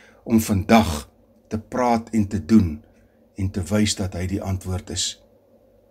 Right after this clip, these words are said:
Kom ons gee vandag mense moed en hoop. Vader, so maklik kan ek vandag verskoning vind om stil te bly. As dit warm word,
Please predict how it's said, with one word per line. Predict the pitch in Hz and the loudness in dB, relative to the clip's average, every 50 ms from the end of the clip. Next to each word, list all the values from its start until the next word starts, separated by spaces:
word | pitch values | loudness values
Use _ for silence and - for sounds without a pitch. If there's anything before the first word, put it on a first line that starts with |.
| _ _ _ _ | _ _ _ _
Kom | - 165 170 175 170 | 2 2 4 6 6
ons | 160 - - - | 4 4 2 0
gee | - 139 127 | -2 -2 -2
vandag | 113 104 117 107 101 95 101 98 95 - | -2 -2 -2 -2 0 0 0 0 0 -2
mense | 95 87 92 98 98 95 92 - - 78 67 64 - - _ _ _ _ _ _ _ - | -4 -2 0 2 2 2 2 0 -2 -4 -6 -10 -12 -18 _ _ _ _ _ _ _ 0
moed | 92 101 104 101 - - - - 107 | 2 2 2 2 -2 -12 -10 -4 -2
en | 98 90 85 | -2 -2 -2
hoop. | 82 85 82 - - - - - _ _ _ _ _ _ _ _ _ _ _ _ - | -2 -4 -8 -8 -10 -18 -20 -20 _ _ _ _ _ _ _ _ _ _ _ _ -14
Vader, | - - 123 117 120 113 110 110 95 92 - - _ _ _ _ _ _ _ _ _ _ - - _ _ - | -8 -2 0 2 4 6 4 4 4 2 -4 -10 _ _ _ _ _ _ _ _ _ _ -20 -20 _ _ -4
so | - - 170 165 151 | -2 2 4 4 4
maklik | 135 117 113 110 - - 113 101 95 - - | 6 4 4 4 2 0 -4 -4 -2 -2 -4
kan | 98 98 - | -4 -2 -2
ek | - 113 113 - - | -2 -4 -4 -4 -2
vandag | 120 110 101 104 98 95 98 - | 0 0 2 2 0 0 -2 -4
verskoning | 110 - - - - 120 113 107 101 98 95 | -4 -4 -4 -2 2 2 4 4 4 2 0
vind | - 95 85 73 - - - - - - - | -2 -4 -4 -4 -6 -14 -20 -20 -20 -14 -6
om | - 107 101 | -2 0 2
stil | 98 - - 123 113 107 95 | 2 2 4 4 4 4 4
te | - 104 92 | 2 -2 -2
bly. | 92 87 82 76 71 - - _ _ _ _ _ _ _ _ _ - - _ _ _ _ _ _ _ _ _ - - | -2 -4 -6 -6 -10 -12 -18 _ _ _ _ _ _ _ _ _ -20 -20 _ _ _ _ _ _ _ _ _ -6 -6
As | 110 - - | -4 -2 -2
dit | 127 113 - 98 | -2 -2 0 2
warm | 107 113 131 147 147 139 110 | 2 4 4 4 4 2 4
word, | 113 110 98 92 90 - - - | 4 2 2 2 -2 -8 -16 -20